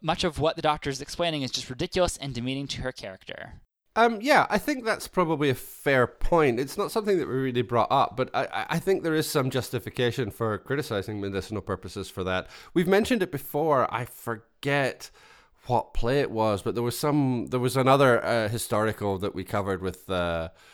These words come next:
Speaker 2: with Evelyn, and, and I think that we did mention it back then, that, that there was a sense that, well, you've got a history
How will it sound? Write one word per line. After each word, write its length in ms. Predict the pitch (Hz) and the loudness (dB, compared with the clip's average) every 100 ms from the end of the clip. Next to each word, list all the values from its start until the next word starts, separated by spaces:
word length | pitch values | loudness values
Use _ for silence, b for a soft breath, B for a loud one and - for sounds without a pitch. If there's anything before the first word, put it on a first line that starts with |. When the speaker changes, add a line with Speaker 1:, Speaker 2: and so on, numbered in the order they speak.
| b | b
Speaker 2:
with 160 | 110 - | -8 -4
Evelyn, 480 | 123 104 104 92 - | -4 0 0 0 0
and, 320 | 101 101 101 | -2 -2 -2
and 160 | 104 104 | -2 -2
I 60 | |
think 360 | 104 - 151 - | -2 0 0 0
that 100 | 127 | -6
we 140 | 117 | -6
did 300 | 104 131 120 | 0 0 2
mention 400 | 110 113 117 110 | 0 0 -2 -4
it 160 | 104 - | -6 -2
back 280 | 104 - - | -2 -2 -4
then, 540 | 90 117 113 92 85 B B B | 0 2 2 0 2 B B B
that, 300 | 135 117 120 | 6 6 4
that 160 | 131 123 | 4 2
there 100 | 127 | 0
was 140 | 110 | 0
a 60 | 113 | 0
sense 300 | 139 123 131 | 2 2 0
that, 120 | 120 | 0
well, 260 | 139 127 B B - | 0 0 B B -2
you've 240 | 160 120 | -2 0
got 300 | 165 160 - - - | 2 2 2 -8 -4
a 100 | 127 | -2
history 840 | - 147 143 - 135 117 101 90 | 0 -2 -4 -6 -2 0 0 -4